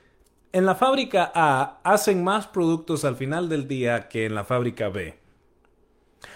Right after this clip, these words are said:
A primera vista, ¿cuál de las dos es la mejor fábrica? Pues sería muy fácil y muy tentador decir que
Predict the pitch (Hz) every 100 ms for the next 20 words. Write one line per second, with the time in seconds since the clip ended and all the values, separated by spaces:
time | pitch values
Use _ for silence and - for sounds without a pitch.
0 | - - 156 160 175 247 214 190 170 185
1 | 156 - _ _ _ _ _ - 185 233
2 | 208 196 165 139 147 170 160 143 147 143
3 | 120 139 131 120 - _ - 131 113 92
4 | 78 - - _ _ _ _ _ _ _
5 | _ _ _ _ _ _ 117 120 - -
6 | - _ - - 131 156 160 156 175 170
7 | 165 139 120 113 _ _ 127 120 117 117
8 | 131 170 165 131 123 123 143 127 120 -
9 | 135 123 117 110 104 92 -